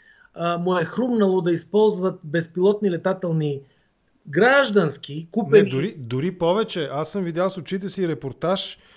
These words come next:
Speaker 2: с, а, три Д принтери.
Speaker 1: Точно,
Speaker 2: Правят
Speaker 1: това ще я да
Speaker 2: стабилизатори
Speaker 1: кажа.
Speaker 2: за, да, за артилерийските снаряди,
Speaker 1: Точно.
Speaker 2: които се пускат отгоре. Нали? При това
Speaker 1: Точно.
Speaker 2: с поразителна точност в капандурата на танка оцелват
Speaker 1: Точно.
Speaker 2: много често.
Speaker 1: Люка се казва, не
Speaker 2: Люка, да,
Speaker 1: капан-
Speaker 2: люка, не капан-, люка, да, люка,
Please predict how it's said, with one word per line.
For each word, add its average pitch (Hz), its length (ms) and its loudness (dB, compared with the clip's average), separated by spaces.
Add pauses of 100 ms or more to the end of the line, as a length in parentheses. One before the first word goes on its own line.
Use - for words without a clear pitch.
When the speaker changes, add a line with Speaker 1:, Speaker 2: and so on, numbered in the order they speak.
(140)
Speaker 2:
с, - 360 -10
а, 147 100 -2
три 165 220 -6
Д 170 400 2 (140)
принтери. 143 640 -4
Speaker 1:
Точно, 202 460 0
Speaker 2:
Правят 180 240 2
Speaker 1:
това 208 80 -6
ще 170 100 0
я 151 40 2
да 220 160 2
Speaker 2:
стабилизатори 175 400 2
Speaker 1:
кажа. 147 100 -4
Speaker 2:
за, 156 220 -2
да, 147 200 -2
за 143 120 -2
артилерийските 160 640 -2
снаряди, 135 520 2
Speaker 1:
Точно. - 260 -6 (140)
Speaker 2:
които 175 220 0
се 170 140 -4
пускат 180 480 -2
отгоре. 139 420 2
Нали? 160 140 -2
При 196 140 -6
това 226 160 4
Speaker 1:
Точно. 196 160 -4
Speaker 2:
с - 60 -12
поразителна 190 680 0
точност 185 360 0
в 214 120 0 (320)
капандурата 196 640 4
на 180 100 0
танка 185 360 -2
оцелват 180 420 0
Speaker 1:
Точно. 226 140 4
Speaker 2:
много - 160 2
често. - 460 -10
Speaker 1:
Люка 180 300 0
се 143 160 -10
казва, 143 280 -8
не 180 200 2
Speaker 2:
Люка, 190 240 8
да, 160 60 8
Speaker 1:
капан- 151 140 8
Speaker 2:
люка, 160 160 0
не 160 120 0
капан-, 160 220 2
люка, 151 160 -4
да, 135 160 -2
люка, 147 220 -8